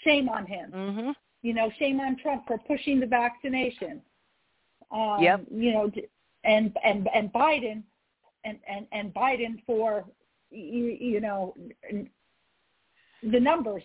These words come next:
Speaker 1: follow the science,
Speaker 2: Even
Speaker 1: you
Speaker 2: under
Speaker 1: don't follow science.
Speaker 2: Yeah.
Speaker 1: There's more
Speaker 2: Even
Speaker 1: people
Speaker 2: under
Speaker 1: that are dead right
Speaker 2: emergency
Speaker 1: now.
Speaker 2: From the vaccine.
Speaker 1: Go ahead.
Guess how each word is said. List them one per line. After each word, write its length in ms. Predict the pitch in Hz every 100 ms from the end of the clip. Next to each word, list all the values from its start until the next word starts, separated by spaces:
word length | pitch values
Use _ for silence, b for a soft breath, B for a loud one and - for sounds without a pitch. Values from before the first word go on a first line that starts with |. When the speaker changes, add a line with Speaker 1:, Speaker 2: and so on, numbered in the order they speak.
| -
Speaker 1:
follow 240 | 254 233
the 120 | 226
science, 140 | 247 285
Speaker 2:
Even 160 | 311 277
Speaker 1:
you 60 |
Speaker 2:
under 140 | 254 262
Speaker 1:
don't 120 | 247
follow 260 | 262 220 - -
science. 380 | 349 269 214 - _ 190
Speaker 2:
Yeah. 220 | 208 220
Speaker 1:
There's 180 | 320 311
more 180 | 285 339
Speaker 2:
Even 120 | 277
Speaker 1:
people 200 | 339 262
Speaker 2:
under 160 | 247 233
Speaker 1:
that 80 | 233
are 40 |
dead 340 | - - 240 226
right 180 | 269 233
Speaker 2:
emergency 40 |
Speaker 1:
now. 460 | 254 294 269 240 247 294 - _ _ _ _ _ _ _ _ _ _ _ _ _ _ _ -
Speaker 2:
From 200 | 196 208
the 80 | 214
vaccine. 680 | 226 233 - 233 220 196 175
Speaker 1:
Go 120 | 240
ahead. 240 | 214 180